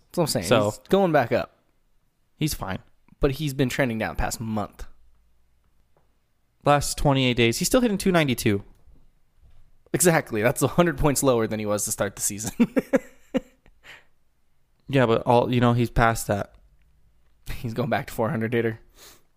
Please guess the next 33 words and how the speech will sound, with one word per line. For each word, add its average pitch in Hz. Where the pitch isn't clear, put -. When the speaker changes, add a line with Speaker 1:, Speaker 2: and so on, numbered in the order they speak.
Speaker 2:
I -
wanna 151
look 175
up 180
the 135
best 127
war 123
season 131
of 123
all 117
time, 117
but 123
I'm 113
not 120
subscribed 113
to 123
the, 110
uh, 101
baseball 110
Reference 107
Play 110
Index. 120
I've 127
subscribed 156
for 135
days 113
to -
do 156
it, 165
but 101
it -
costs 117
money. 104